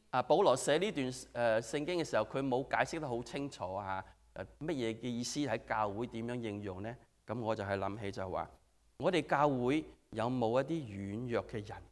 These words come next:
啊，係不可少嘅，唔係 indispensable 啊？噉我諗起有兩個，啊，兩個團體啊，我哋需要注意，就係，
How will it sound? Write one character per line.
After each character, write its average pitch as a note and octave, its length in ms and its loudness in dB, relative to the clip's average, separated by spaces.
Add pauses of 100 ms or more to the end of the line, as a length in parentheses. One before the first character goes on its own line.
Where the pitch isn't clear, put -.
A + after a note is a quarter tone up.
(220)
啊， F#2+ 220 -12 (440)
係 G2+ 100 -4
不 - 180 -4
可 A#2 300 -6
少 - 320 -6
嘅， A2 240 -6 (280)
唔 G2+ 240 -10
係 A2+ 180 -8
indispensable A2 1120 -8 (300)
啊？ C#3 180 -8 (100)
噉 A2+ 120 -6
我 A2 160 -2
諗 G#2 220 -6
起 G2+ 160 -6 (800)
有 B2 120 0
兩 A#2+ 300 0
個， A#2 280 2 (240)
啊， F#2 260 -10
兩 A2 160 -6
個 A#2+ 100 -2
團 F2+ 280 -12
體 G2 320 -8 (120)
啊， F#2 160 -8
我 G2+ 160 -6
哋 G2+ 120 -4
需 A#2+ 280 -4
要 G2+ 80 -4
注 - 180 -12
意， F#2+ 160 -10
就 A#2 120 -4
係， G#2+ 260 0